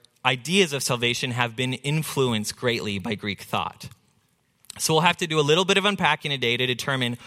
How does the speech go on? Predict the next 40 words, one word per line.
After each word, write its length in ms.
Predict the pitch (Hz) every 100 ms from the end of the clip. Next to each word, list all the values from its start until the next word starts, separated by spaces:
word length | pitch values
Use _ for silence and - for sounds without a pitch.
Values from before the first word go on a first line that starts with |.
| - -
what 480 | - 123 143 147 - - - -
our 140 | 123
hope 200 | 123 120
of 80 | 120
salvation 540 | 127 113 113 - 110
is. 540 | - 107 90 104 - - - _ _
One 280 | 123 151 202
author 520 | 202 143 143 156 143
who's 220 | 139 139 131
done 160 | 139
a 60 | 123
lot 240 | 123 135
of 140 | 143 120
work 300 | 127 127 -
on 120 | 123
this 160 | 120 -
topic, 480 | 110 104 104 107 -
N 200 | 131 139
T 240 | 143 143 127
Wright, 500 | 120 123 107 - - - - - -
uh, 280 | 117 110 107 -
speaks 540 | - - 175 185 -
about 440 | 139 127 120 120 123
the 80 |
hope 200 | - 147
of 80 | 156
salvation 760 | - 147 123 120 120 123 117 113 - -
in 140 | 120
his 160 | 120 107
book, 340 | - 127 - -
Surprised 580 | - 110 - 113 113 -
by 160 | 110
Hope. 340 | 101 98 - - _ - -
He 140 | - 139
goes 200 | 143 139
into 140 | 135
great 540 | 120 123 147 175 170 135
detail 540 | 143 139 - 131 131
and 140 | 117
clarity, 680 | - - 123 120 113 104 104